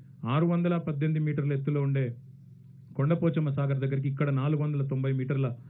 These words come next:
కాడికి తీసుకొని రావడం అంటే మామూలు విషయం కాదు. మరి ఈ రంగనాయక సాగర్ ప్రాజెక్టులో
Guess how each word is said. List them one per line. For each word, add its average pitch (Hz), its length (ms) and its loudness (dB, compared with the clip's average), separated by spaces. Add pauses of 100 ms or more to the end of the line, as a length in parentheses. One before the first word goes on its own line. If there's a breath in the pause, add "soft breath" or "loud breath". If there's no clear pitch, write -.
(300 loud breath)
కాడికి 135 260 0
తీసుకొని 135 320 0
రావడం 127 260 0
అంటే 120 200 -2 (540 loud breath)
మామూలు 131 260 2
విషయం 113 280 -2
కాదు. 104 180 -6 (640 loud breath)
మరి 139 160 2
ఈ 143 40 4
రంగనాయక 175 520 2
సాగర్ 160 380 2
ప్రాజెక్టులో 156 480 2